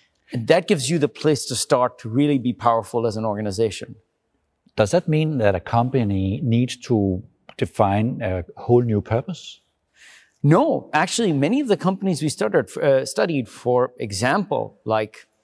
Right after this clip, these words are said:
Speaker 1: uh, Eli Lilly or Philips or a number of others, were very proud of their heritage, stayed grounded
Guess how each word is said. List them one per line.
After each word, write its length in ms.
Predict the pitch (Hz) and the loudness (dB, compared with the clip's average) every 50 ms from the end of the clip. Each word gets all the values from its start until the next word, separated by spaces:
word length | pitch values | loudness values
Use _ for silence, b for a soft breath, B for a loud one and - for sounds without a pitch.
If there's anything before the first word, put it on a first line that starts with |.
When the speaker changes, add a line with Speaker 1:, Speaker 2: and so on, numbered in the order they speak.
| _ _ _ 113 | _ _ _ -20
Speaker 1:
uh, 60 | 113 - | -12 -6
Eli 280 | 127 120 117 120 113 117 | -4 -2 0 0 0 0
Lilly 460 | 123 127 156 180 185 160 123 113 - - | 0 0 0 2 2 0 -2 -2 -6 -8
or 400 | - 127 113 113 110 110 110 107 | -4 -2 0 2 2 2 0 0
Philips 520 | - - - 160 180 190 185 135 - - - - | -2 -6 -4 -4 -2 0 0 -2 -2 -4 -8 -6
or 160 | - 120 120 | -4 -2 -2
a 40 | 113 | -2
number 340 | 107 113 135 180 180 185 165 | -2 -2 -2 -2 0 0 0
of 100 | 123 110 | 2 0
others, 420 | 123 156 170 135 104 98 - - _ b b b b b b b b b b b b | 0 0 0 0 -2 -2 -6 -10 _ b b b b b b b b b b b b
were 360 | 139 160 156 143 135 135 - - - - - - - | 4 4 4 4 2 0 -2 -10 -18 -20 -18 -16 -10
very 340 | 117 101 143 202 247 254 170 | -2 2 2 2 2 0 -4
proud 560 | - - - - 139 120 110 165 214 202 160 | -6 -6 -4 -2 0 2 2 4 4 2 2
of 120 | 151 113 | 0 0
their 160 | 107 135 123 | 0 0 0
heritage, 540 | 104 95 107 147 185 196 170 - 127 110 95 | 0 0 0 2 2 2 0 -2 -2 -2 -2
stayed 380 | - - - 165 160 143 117 110 | -4 -4 -2 -2 -2 -2 -2 -6
grounded 720 | - 120 107 113 117 139 190 220 208 180 151 123 107 - | -8 -6 -2 0 2 2 2 4 4 2 2 0 -2 -6